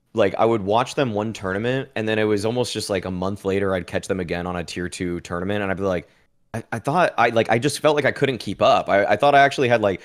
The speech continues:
short-term memory loss or something, because I was just seeing them and then seeing their names on other teams, and I was just like, "Surely Sparrow played for this guy, like, on this team or whatever." Like, I don't know. I just, I'm just throwing a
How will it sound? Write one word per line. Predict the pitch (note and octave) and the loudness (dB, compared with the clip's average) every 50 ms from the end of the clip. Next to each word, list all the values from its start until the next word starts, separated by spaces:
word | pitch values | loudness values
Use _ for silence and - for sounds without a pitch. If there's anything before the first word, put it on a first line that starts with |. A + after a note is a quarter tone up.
| - - - | -16 -20 -20
short-term | - - C#3+ C#3+ C#3 C3 - C#3+ C3 A2 G2 | -4 2 4 4 4 2 0 -2 -2 -2 0
memory | G2 A2 C3 A#2+ A#2 A2 | -2 0 0 2 2 2
loss | G2+ F#2 F2+ F2 E2+ - F#2+ | 2 2 2 0 0 -2 -4
or | F#2 | -4
something, | - G2 F#2 F2+ F#2+ F#2 F#2 | -4 -4 -4 -4 -4 -4 -4
because | F#2 - G#2+ F2+ | -4 -4 -2 0
I | G2 G2 | 0 2
was | G2 G2+ F#2+ | 0 0 -2
just | G2 G2 - - | -4 -6 -4 -2
seeing | B2+ C3 C3+ C#3 C#3 B2 | -2 0 0 0 0 0
them | A#2 G#2+ G#2 G#2 G2+ F#2 - - - - - - | 0 0 0 0 -2 -6 -10 -14 -20 -12 -6 -4
and | A2+ A2+ | -2 0
then | A#2 G#2+ | 0 0
seeing | - - C3+ C3+ B2+ | 0 0 2 2 2
their | A#2+ A2+ | 2 2
names | A2 A2+ A#2 A#2 A2 | 2 2 2 0 0
on | G#2 G#2 F2 | 0 0 0
other | F2+ A2 G#2+ G#2+ | 0 0 0 0
teams, | G2 - - C3 C#3+ C#3 B2+ A2+ G#2 G#2 G2 - - - - - - | 0 -2 -2 0 0 0 0 0 -2 -4 -6 -8 -10 -16 -20 -12 -4
and | - A2 | 0 2
I | A2+ | 2
was | A2+ A2 - | 2 2 0
just | A#2 A2+ - | -2 -2 0
like, | B2 G#2+ G2 E2+ - _ _ _ _ _ | 2 2 2 0 -2 _ _ _ _ _
"Surely | - - - - - G#3+ B3+ B3+ B3 G#3 E3 C#3 A2+ - - _ _ _ _ - | -10 -10 -4 0 2 2 4 4 4 4 4 4 2 -2 -8 _ _ _ _ -10
Sparrow | - - - E3+ E3+ E3+ E3 D3+ C3+ | -8 -2 2 4 6 6 6 6 4
played | - - - C#3 C#3 B2 | 4 2 2 2 2 2
for | - - A#2 | 0 -2 -4
this | G2 G2 D3 F#3+ F#3 - | -2 0 0 0 0 0
guy, | - A#2 G#2 G2 F#2+ F#2 F#2 F#2 F2+ D#2 - - | 2 2 4 4 4 4 4 2 0 -2 -6 -8
like, | G#2+ G#2 G2+ F2+ - - F#2+ F#2+ - | -8 -6 -6 -8 -10 -12 -14 -6 -2
on | G#2+ A2+ G#2+ | -2 -2 0
this | A2 G#2+ - - | -2 -2 -4 -4
team | - A2+ G#2 G2 F#2+ | -6 -4 -4 -2 0
or | G2+ A2 G#2+ | 0 0 2
whatever." | G2+ G#2+ G#2 G2+ F#2 E2 F#2 G2 | 2 2 4 2 2 2 0 0
Like, | G2+ G2+ G#2 F2+ | 2 2 2 2
I | G#2 A#2 | 2 2
don't | A#2+ A#2+ G#2 | 2 2 2
know. | G#2 G2+ | 4 4
I | A#2+ | 4
just, | B2+ C3 B2 A#2 - | 4 2 0 0 -2
I'm | C3+ B2+ | -4 -4
just | B2 - | -2 0
throwing | - C3 B2 A2+ | 0 0 2 2
a | G#2 | 2